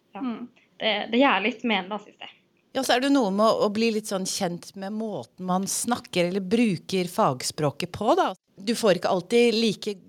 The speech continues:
Speaker 3: godt inntrykk av fagstoffet gjennom, gjennom tekst som du gjør gjennom å høre gjennom øret, da.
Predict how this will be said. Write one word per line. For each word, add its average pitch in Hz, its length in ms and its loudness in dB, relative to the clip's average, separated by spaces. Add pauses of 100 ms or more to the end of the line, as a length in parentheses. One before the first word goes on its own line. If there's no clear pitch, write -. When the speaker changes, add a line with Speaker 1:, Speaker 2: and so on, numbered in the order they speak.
(160)
Speaker 3:
godt 214 320 -2
inntrykk 170 480 -2
av 180 240 2
fagstoffet 190 880 2
gjennom, 180 800 -2
gjennom 180 480 -2
tekst - 480 -12
som 196 240 -2
du 202 80 4
gjør 170 240 2
gjennom 165 240 -2
å 190 80 0
høre 185 240 0
gjennom 175 240 -2
øret, 208 240 2
da. 254 80 -2